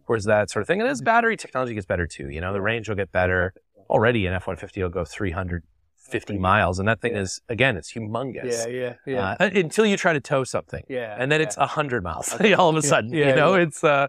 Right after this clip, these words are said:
Speaker 2: Yeah.
Speaker 1: you know, it very quickly,
Speaker 2: Batteries
Speaker 1: uh,
Speaker 2: probably weigh half a ton in it.
Speaker 1: Oh, yeah,
Speaker 2: Yeah,
Speaker 1: they're,
Speaker 2: but
Speaker 1: yeah,
Speaker 2: yeah,
Speaker 1: huge.
Speaker 2: yeah.
Speaker 1: And, but it's interesting, you know, we, I, I was reading an article about, I think it might be Winnebago,
Speaker 2: Yeah.
Speaker 1: that's doing a Caravan that
Speaker 2: Okay.
Speaker 1: has battery power and a live axle.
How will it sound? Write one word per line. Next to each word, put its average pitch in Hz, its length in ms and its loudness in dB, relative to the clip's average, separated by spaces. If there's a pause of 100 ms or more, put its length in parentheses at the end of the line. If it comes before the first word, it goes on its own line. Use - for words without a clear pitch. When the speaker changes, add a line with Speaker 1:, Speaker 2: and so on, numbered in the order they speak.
Speaker 2:
Yeah. 123 240 -4
Speaker 1:
you 139 80 2
know, 135 80 4
it 143 140 0
very 165 580 4
quickly, 127 640 -2
Speaker 2:
Batteries 131 300 -2
Speaker 1:
uh, - 40 -10
Speaker 2:
probably 123 180 -6
weigh 117 120 -4
half 123 200 -6
a 123 40 -20
ton 120 200 -12
in 113 120 -12
it. 123 100 -14 (200)
Speaker 1:
Oh, 87 140 -4
yeah, 85 340 0
Speaker 2:
Yeah, - 60 -
Speaker 1:
they're, 98 160 -2
Speaker 2:
but 95 80 -6
Speaker 1:
yeah, 107 160 -2
Speaker 2:
yeah, 92 100 -2
Speaker 1:
huge. 107 400 -6
Speaker 2:
yeah. 180 120 0
Speaker 1:
And, 233 120 2
but 226 140 2
it's 220 240 0
interesting, 185 320 -2
you 131 60 -4
know, 120 80 0
we, 123 200 -2
I, 110 200 0
I - 40 -2
was 113 260 -8
reading 127 260 -2
an 107 60 -2
article 113 320 -2
about, 95 360 -2 (160)
I 104 60 -6
think 139 120 -4
it - 60 -10
might 123 120 -6
be 113 80 -4
Winnebago, 98 720 -2 (180)
Speaker 2:
Yeah. 127 100 -6
Speaker 1:
that's 113 160 -4
doing 117 200 2
a 98 80 0
Caravan 101 720 0 (300)
that 117 120 4
Speaker 2:
Okay. - 100 -6
Speaker 1:
has 120 460 0 (160)
battery 117 460 2
power 95 360 0
and 117 180 -6
a 101 40 -4
live 104 460 2
axle. - 500 -6